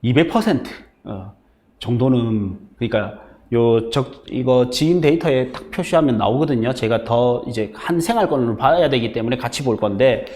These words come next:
아, 요걸 같이 바로 봅시다. 요렇게 보면, 어, 서울, 인천, 경기를 같이 봐야 돼요. 수도권을. 이게 조금 더 정확해요. 어, 두 개 다 이렇게 봐야 되는데, 결국 이제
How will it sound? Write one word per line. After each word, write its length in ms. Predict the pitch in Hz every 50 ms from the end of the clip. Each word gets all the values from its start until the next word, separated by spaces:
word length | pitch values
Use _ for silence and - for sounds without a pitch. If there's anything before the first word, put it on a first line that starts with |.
| - - - -
아, 80 | - 110
요걸 220 | 110 113 123 117
같이 440 | - 127 - - - 139 139 - - -
바로 180 | - 101 107
봅시다. 360 | 104 107 104 - - - - - - - - - - - 135
요렇게 260 | 139 156 - 156 131
보면, 760 | 135 160 165 160 139 127 127 127 127 113 107 - - - - - - - -
어, 180 | - 110 113
서울, 380 | 113 - - - 190 220 254 240
인천, 320 | 196 160 156 - 180 175
경기를 360 | - 127 113 113 139 143 135
같이 300 | - - 147 - - 262
봐야 200 | 214 170 113 98
돼요. 160 | 95 92 90 -
수도권을. 800 | - - 127 135 120 - 113 101 101 101 110 143 - - - -
이게 240 | 127 139 175 175 175
조금 240 | - - - 185 165
더 120 | 143 123
정확해요. 640 | - 107 101 98 101 107 - - 113 104 98 107 117 - - - - - - - - - - -
어, 420 | - - 113 113 110 92 - - -
두 140 | - 151 143
개 100 | 214 214
다 200 | 165 147 135 110
이렇게 280 | 95 98 101 98 92
봐야 240 | - - 127 131 117
되는데, 480 | 110 101 101 98 95 120 113 98 - - - - - _ _ _ - - _ - _ _ _ _ _ _ _ _ _ _ _ _ _ _ - - - - _ _ _ _ _ _ _ _ _ -
결국 720 | - 151 165 170 196 202 196 190 190 185 185 180 170 143
이제 440 | 127 113 123 123 110 95 - - -